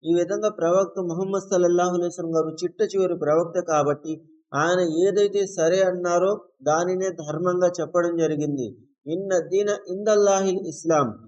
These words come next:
అల్లాహ్ వద్ద ఆమోదయోగ్యమైన ధర్మం అది ఇస్లాంగా పరిగణించటం జరిగింది. కాబట్టి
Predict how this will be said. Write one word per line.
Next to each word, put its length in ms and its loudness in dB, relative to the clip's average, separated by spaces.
అల్లాహ్ 320 2
వద్ద 200 2
ఆమోదయోగ్యమైన 880 -2
ధర్మం 540 -6
అది 200 -6
ఇస్లాంగా 480 0
పరిగణించటం 680 -2
జరిగింది. 500 0
కాబట్టి 520 0